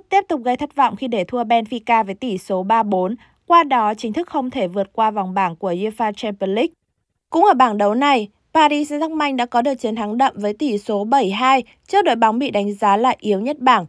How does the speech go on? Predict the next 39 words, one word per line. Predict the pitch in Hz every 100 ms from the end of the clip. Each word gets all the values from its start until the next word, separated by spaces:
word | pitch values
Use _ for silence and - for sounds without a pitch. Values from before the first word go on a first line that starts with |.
| -
Maccabi | 226 262 269 247
Haifa | 247 220 214 233 208 _ _ _
để | 208 233 202
chính | 226
thức | 330 349
giành | 269 220
vé | 202
vào | 202 254
vòng | 226 208
một | 196 196
tám | 202 190
cùng | 196 240
với | 185
Benfica. | 196 214 214 202 196 190 _ _ _ _ _ _ _ _ _ _ _ _ _ _ -
Ở | 285
trận | 302 302
đấu | 294 285
với | 277 277
Zandvoort | 269 302 294 330
tại | 349 240
bảng | 226 190
E, | 254 269 262
Chelsea | - 294 294 311 294
đã | 233
có | 233 214
thắng | 226 208
lợi | 254 240
quan | - 240
trọng | 233 254 202
hai | 214 247
một | 247 220 196
và | 190 190
tấm | - 190
vé | 196 190
vào | 226 226
chơi | 208 240
vòng | 220 196
một | 185 170
tám. | - 170 185